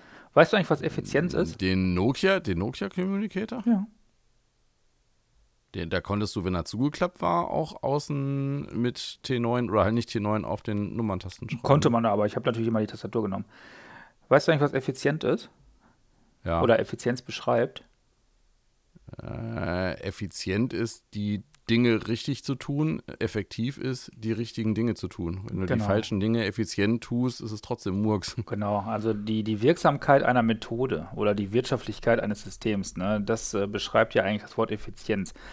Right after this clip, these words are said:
Speaker 1: Und, ähm, wie soll man effizient sein, wenn man sich erst in irgendwelche Materien einlesen muss, wenn man erst gucken muss, wie welche Software funktioniert? Ähm, dann, dann stelle ich mir immer die Frage, äh, wie kann ich, no-, also ich versuche immer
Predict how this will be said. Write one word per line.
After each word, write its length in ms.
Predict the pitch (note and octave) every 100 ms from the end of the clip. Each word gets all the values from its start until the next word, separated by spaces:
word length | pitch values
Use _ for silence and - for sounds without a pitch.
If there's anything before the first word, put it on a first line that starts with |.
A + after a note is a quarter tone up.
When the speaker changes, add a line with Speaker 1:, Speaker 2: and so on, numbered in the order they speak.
| - - -
Speaker 1:
Und, 340 | A2 G#2+ G#2+
ähm, 920 | G#2+ G#2 G#2 G2+ G2 F#2+ D#2+ A#1 - -
wie 240 | A#2 B2 B2+
soll 120 | C#3
man 140 | C#3+
effizient 560 | C3+ - B2 - A#2 C#3
sein, 160 | C3+
wenn 140 | A#2+ A#2+
man 100 | A#2+
sich 140 | A2+
erst 240 | A2 A#2 A#2
in 60 |
irgendwelche 360 | A2+ A#2+ A2+ B2
Materien 480 | A2 - A#2 A#2 A2
einlesen 480 | A2+ C3 A#2+ G#2+
muss, 160 | G#2+ G#2
wenn 80 | A#2
man 100 | A#2
erst 160 | A2+
gucken 320 | - C3+ - A#2+
muss, 220 | A#2 -
wie 160 | A#2+
welche 220 | A2+ A2+ A2+
Software 380 | - B2 C3
funktioniert? 680 | - A2 G2+ - G2 G#2 A#2 - - - - - - - -
Ähm, 1300 | A#2+ G#2 G#2+ G#2 G#2+ - - - - - - - - - - -
dann, 320 | A#2+ B2 B2 A#2+
dann 220 | A2+ A2+
stelle 240 | - B2
ich 60 | A#2
mir 80 | C3+
immer 100 | B2
die 80 |
Frage, 1040 | A#2+ - B2+ B2 B2+ B2 A#2 A2+ A2 A2 A2
äh, 20 | -
wie 640 | A2+ - G#2 G2 G#2+ A2 C3+
kann 220 | - C#3
ich, 160 | B2+ C#3
no-, 100 | D3
also 160 | C3
ich 60 | B2
versuche 320 | C#3 D3 F3+
immer 340 | D3+ C#3 A#2